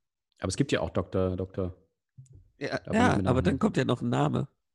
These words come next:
Speaker 2: Also es kommt ja Doktor, Doktor Wilhelm und nicht Dokt-, also du hast einen doppelten Doktortitel ohne, aber nur einen Doktortitel gemacht. Also es
Speaker 1: Ja,
Speaker 2: klingt
Speaker 1: das
Speaker 2: so.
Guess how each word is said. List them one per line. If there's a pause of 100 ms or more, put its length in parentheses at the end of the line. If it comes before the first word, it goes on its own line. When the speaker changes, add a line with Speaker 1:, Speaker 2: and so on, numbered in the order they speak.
(180)
Speaker 2:
Also
es
kommt
ja
Doktor,
Doktor (460)
Wilhelm (440)
und
nicht (580)
Dokt-,
also (440)
du
hast
einen
doppelten
Doktortitel
ohne,
aber
nur
einen
Doktortitel
gemacht. (1500)
Also
es
Speaker 1:
Ja,
Speaker 2:
klingt
Speaker 1:
das
Speaker 2:
so.